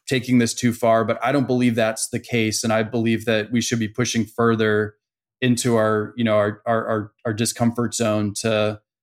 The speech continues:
to really try and activate the brand and to accomplish the goals that we want to with, um, with the consumer that we have in mind." And so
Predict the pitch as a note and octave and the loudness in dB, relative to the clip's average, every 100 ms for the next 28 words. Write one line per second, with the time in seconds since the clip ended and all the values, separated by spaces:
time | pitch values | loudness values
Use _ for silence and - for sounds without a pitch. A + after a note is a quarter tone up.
0 | _ _ - C3+ C3 D3 D3 C#3+ C3 A#2+ | _ _ -4 0 2 4 2 0 0 0
1 | A#2 B2 - B2 A#2+ A#2+ A2 A2+ A2+ A2 | -2 -4 -2 0 0 -2 0 0 2 0
2 | G#2+ - A2+ A#2+ A#2 A2+ A2+ G#2+ A2 G#2 | -2 -2 -2 0 0 -2 -6 -2 -2 -2
3 | G#2 G#2 G#2+ G#2+ - - A2 G#2 G#2 G2+ | -4 -2 -2 -4 -8 -6 -2 -2 -2 -2
4 | - - G#2 G2+ G2+ A2+ A2 A2+ G#2 - | -4 -2 0 0 -2 -6 -6 -6 -6 -2
5 | A2+ G#2+ G#2 G#2 G2+ G2+ G2+ G2+ G2 G2 | 0 0 0 -4 -2 -2 -2 -4 -4 -6
6 | G2 G2+ - B2+ A#2+ A2+ | -6 -6 0 2 2 0